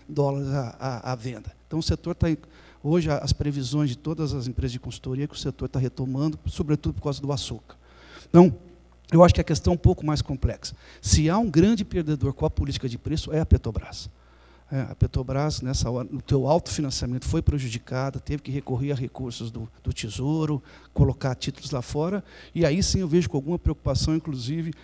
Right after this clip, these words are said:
a entrada e associação com os chineses no financiamento. Essa é uma questão que eu acho que nós deveríamos olhar com um pouco, talvez o Adilson tenha informações melhores sobre isso,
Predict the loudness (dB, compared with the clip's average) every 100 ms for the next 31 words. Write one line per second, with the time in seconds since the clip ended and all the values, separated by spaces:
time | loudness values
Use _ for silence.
0 | -20 -8 -4 -2 0 2 2 0 -2 -2
1 | -2 -2 0 -2 -2 -4 -4 -2 0 0
2 | -2 -4 -6 -6 -6 -6 -6 -6 -8 -14
3 | 2 2 2 -12 -6 -4 -4 -4 -6 -4
4 | -4 -4 -4 -4 -4 -4 -6 -6 -4 -4
5 | -4 -6 -8 -4 -4 -4 -10 -20 -20 -18
6 | -10 -4 -2 -2 -2 -6 -6 -4 -2 -2
7 | -2 -4 -2 -2 -2 -2 -2 -6 -6 -6
8 | -6 -8